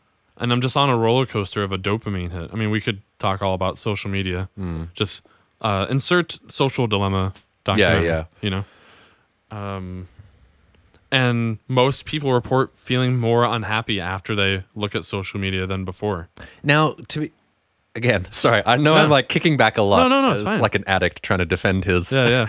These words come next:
Speaker 2: <laughs> behavior. Now, I'm not ju-, I'm not just randomly scrolling, like, Facebook, like, people, "Oh, where did they go on vacation and what's gonna
Speaker 1: Mm-hmm.
Speaker 2: come up?" This is, like, it's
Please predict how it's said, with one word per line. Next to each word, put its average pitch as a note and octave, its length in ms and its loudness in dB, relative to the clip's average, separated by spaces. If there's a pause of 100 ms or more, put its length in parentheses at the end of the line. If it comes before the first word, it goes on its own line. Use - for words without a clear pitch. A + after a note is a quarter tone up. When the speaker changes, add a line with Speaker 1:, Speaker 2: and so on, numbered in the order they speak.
Speaker 2:
<laughs> - 120 -20
behavior. G#2 540 2 (1300)
Now, A#2 260 4
I'm F3 140 4
not F#3 220 2
ju-, C#3+ 140 0
I'm B2 240 4
not D3+ 220 4
just E3+ 220 -2
randomly C3+ 400 4
scrolling, A2 420 2
like, F2 180 -2
Facebook, - 720 -4
like, F2 140 -2 (220)
people, E2 640 0 (400)
"Oh, A2 160 -4
where A2+ 120 -2
did A2+ 100 -4
they A2+ 140 2
go G2+ 160 0
on F#2+ 80 -2
vacation F2 560 -4
and E2+ 100 -4
what's G2 180 -2
gonna G#2+ 180 -2
Speaker 1:
Mm-hmm. G#2 80 -4
Speaker 2:
come G2+ 120 2
up?" F2 160 -2
This C#3+ 140 -6
is, F3 120 0
like, A#2 200 2 (420)
it's - 260 -10